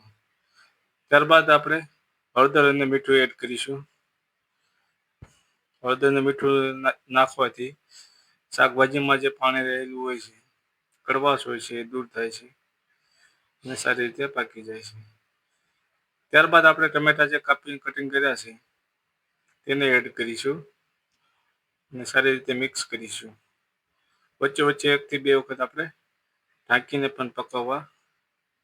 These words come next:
જોઈએ, જેથી કરીને સારી રીતે અંદરથી પ-, શેકાઈ જાય.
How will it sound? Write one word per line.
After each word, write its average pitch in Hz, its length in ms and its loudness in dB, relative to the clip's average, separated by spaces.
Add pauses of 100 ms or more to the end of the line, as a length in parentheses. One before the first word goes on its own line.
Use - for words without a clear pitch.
(600)
જોઈએ, 110 400 -12 (580)
જેથી 131 200 -10
કરીને 131 360 -8
સારી 120 340 -10
રીતે 127 200 -10 (600)
અંદરથી 113 320 -10
પ-, - 300 -20
શેકાઈ 113 360 -10
જાય. 110 260 -18